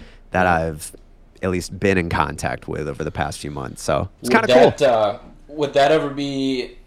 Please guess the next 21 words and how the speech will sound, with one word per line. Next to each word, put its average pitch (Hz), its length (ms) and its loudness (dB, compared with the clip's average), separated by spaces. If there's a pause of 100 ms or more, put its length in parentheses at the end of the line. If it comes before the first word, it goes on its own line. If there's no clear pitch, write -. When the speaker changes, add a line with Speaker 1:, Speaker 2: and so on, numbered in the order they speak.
(300)
Speaker 2:
a 131 80 -8
person 139 560 0
that 127 140 2
would 117 180 -2
be 123 140 -8
wanting 117 440 -2
to 117 60 -4
come 127 240 -8
on 113 80 -4
the 107 80 -8
podcast 143 800 -2
and 101 160 -10
talk 117 280 -2
Speaker 1:
Oh, - 40 4
Speaker 2:
about 120 80 6
it? - 40 4
Speaker 1:
hundred 123 180 2
percent. - 300 -4 (300)
A 143 60 4
hundred 165 160 6
Speaker 2:
And 110 80 2